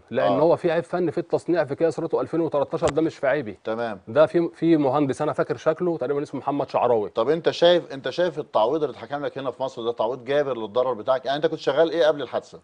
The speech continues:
Speaker 1: كنت شغال في سيتي ستار، تمام؟
Speaker 2: آه.
Speaker 1: بس أنا كده، يعني أنا فعلا أنا سِبت الشغل بسبب وش، لأن أنا كده يعني العاهة المستديمة اللي عندي دي تخليني لا أعرف.
Speaker 2: يعني اتفصلت من شغلك بسبب الحادث؟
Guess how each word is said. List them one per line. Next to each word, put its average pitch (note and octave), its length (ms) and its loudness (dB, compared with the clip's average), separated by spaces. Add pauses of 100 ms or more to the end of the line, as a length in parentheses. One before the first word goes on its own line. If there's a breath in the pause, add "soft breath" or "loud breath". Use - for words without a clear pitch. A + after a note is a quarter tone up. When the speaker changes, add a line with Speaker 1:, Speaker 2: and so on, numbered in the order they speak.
(160)
Speaker 1:
كنت G2 220 -12
شغال A2 320 -4
في G#2+ 240 -6
سيتي G#2+ 200 -14
ستار، B2 360 -4 (240)
تمام؟ G#2+ 140 -2
Speaker 2:
آه. G#2+ 260 0
Speaker 1:
بس G#2 220 -8
أنا A#2+ 140 0
كده، A#2 180 -2
يعني G#2 220 -4
أنا A#2+ 120 -2
فعلا C3 260 2
أنا A2+ 80 0
سِبت C3+ 240 -6
الشغل B2+ 300 -2
بسبب A#2+ 400 0
وش، C3+ 240 -2
لأن G#2+ 220 -4
أنا A#2+ 80 0
كده A2+ 400 -4
يعني G2 240 -4
العاهة A#2 260 4
المستديمة B2 480 -2
اللي A2 140 0
عندي B2+ 240 -2
دي B2 240 -10
تخليني G#2+ 460 -4
لا A#2+ 80 2
أعرف. B2 140 6
Speaker 2:
يعني B2 140 0
اتفصلت E3+ 440 -2
من D3+ 120 -4
شغلك E3+ 320 0
بسبب F3 400 2
الحادث؟ C#3 480 2